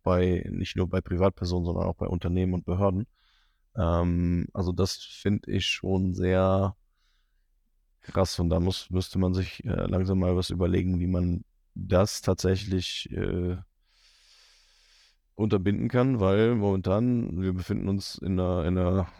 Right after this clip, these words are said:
Gesellschaft, die jetzt immer mehr auf, wir haben nur noch online miteinander zu tun, egal ob das jetzt beruflich, äh,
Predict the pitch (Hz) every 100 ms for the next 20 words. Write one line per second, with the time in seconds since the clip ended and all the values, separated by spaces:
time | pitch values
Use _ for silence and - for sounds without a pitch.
0 | - _ _ _ _ _ _ _ _ _
1 | 85 90 104 107 101 - 95 90 87 -
2 | 92 92 92 104 - 107 113 - - -
3 | - 98 95 98 98 - - _ _ 95
4 | 95 98 98 95 92 101 98 98 95 95
5 | 98 95 - 92 104 110 104 95 85 82
6 | 87 87 90 92 85 90 87 - 92 -
7 | - 95 92 - - -